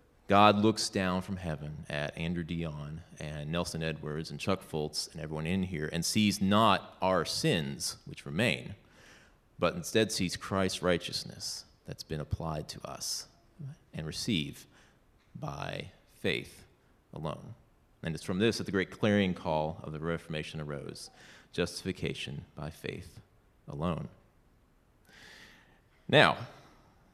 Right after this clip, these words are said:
the, <laughs> the, the Protestants were even, as, were even more aware of the Ca-, of the Catholic criticism than we would. And that's the reason for section two, because what they, because they immediately, they immediately s-, have to face the same problem that we just laid at the Catholic's door.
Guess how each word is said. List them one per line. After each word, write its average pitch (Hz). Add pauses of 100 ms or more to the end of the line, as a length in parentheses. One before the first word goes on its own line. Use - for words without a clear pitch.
(720)
the, 104
<laughs> 113 (120)
the, 104
the 95
Protestants 117
were 107
even, 107
as, 92
were 98
even 101
more 147
aware 80
of 85
the 82
Ca-, 101 (240)
of 90
the -
Catholic 95
criticism 80
than 82
we 95
would. 76 (440)
And 98
that's 156
the 139
reason 107
for 80
section 76
two, 104 (580)
because 95
what 110
they, 104
because 101
they 110
immediately, 110 (160)
they 113
immediately 135
s-, -
have 107
to -
face 92
the 95
same 90
problem 101
that 87
we 104
just 95
laid 90
at 78
the -
Catholic's -
door. -